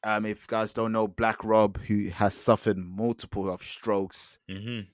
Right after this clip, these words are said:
Speaker 1: um, who is really, he's, he needs some help. He needs,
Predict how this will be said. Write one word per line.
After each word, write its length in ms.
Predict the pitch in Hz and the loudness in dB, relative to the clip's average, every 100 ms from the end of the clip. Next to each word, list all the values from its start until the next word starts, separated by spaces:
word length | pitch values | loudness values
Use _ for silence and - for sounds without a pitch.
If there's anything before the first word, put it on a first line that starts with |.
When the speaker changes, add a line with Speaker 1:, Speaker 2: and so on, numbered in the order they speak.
| - | -8
Speaker 1:
um, 180 | 95 95 | -4 -4
who 180 | 95 98 | -4 -2
is 160 | 98 92 | -2 -2
really, 580 | 104 104 98 98 95 - _ _ _ _ | -2 -2 -2 -4 -6 -10 _ _ _ _
he's, 580 | 92 95 95 87 - - _ _ _ | -10 -8 -8 -8 -14 -18 _ _ _
he 100 | 113 | 0
needs 200 | 117 110 | 2 2
some 160 | 95 90 | -2 -4
help. 260 | 90 82 | -4 -4
He 120 | 104 104 | 0 2
needs, 360 | 104 98 - | 4 2 -4